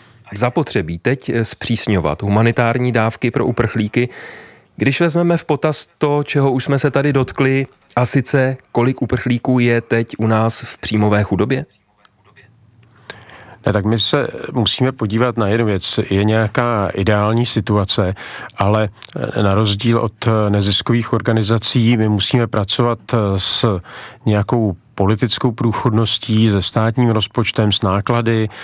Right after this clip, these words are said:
Speaker 2: s nějakou predikcí právě, jak jste zmiňoval, na jakou dobu tu ti uprchlíci budou.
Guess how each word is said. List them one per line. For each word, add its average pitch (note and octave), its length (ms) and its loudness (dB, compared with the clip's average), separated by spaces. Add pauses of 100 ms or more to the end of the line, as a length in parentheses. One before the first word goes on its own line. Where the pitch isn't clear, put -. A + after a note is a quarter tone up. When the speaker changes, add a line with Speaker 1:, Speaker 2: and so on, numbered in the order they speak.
(200)
Speaker 2:
s - 160 -2
nějakou A2+ 340 0
predikcí A2+ 720 0
právě, G#2+ 600 2
jak G2 160 -2
jste - 160 0
zmiňoval, A2 600 2 (460)
na G#2 120 2
jakou G#2+ 320 0
dobu A2 460 0 (220)
tu A2+ 120 0
ti A#2 200 0
uprchlíci A2+ 640 0
budou. G#2 520 0